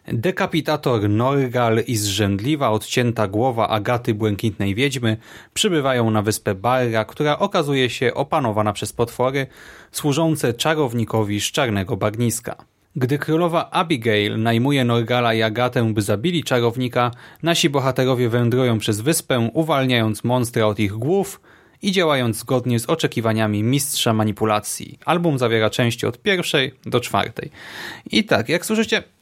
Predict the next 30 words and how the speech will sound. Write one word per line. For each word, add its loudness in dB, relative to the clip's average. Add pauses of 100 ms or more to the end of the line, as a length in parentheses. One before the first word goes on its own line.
(280)
fabuła 0 (480)
jest 0
dosyć 0
prosta 0
i 0
standardowa. 0 (160)
Heros 0
przybywa 0
na 2
wyspę, 0
na 0
której 0
przypadkiem 0
znajduje 2
się 0
czarownik. 0 (320)
Przypadkiem 0
czarownik 0
potrzebuje 0
czegoś, -2
co -6
posiada 0
Heros, -2
a -2
Heros -2
dostaje 0
zlecenie 0
na 0
głowę 0
czarownika. -2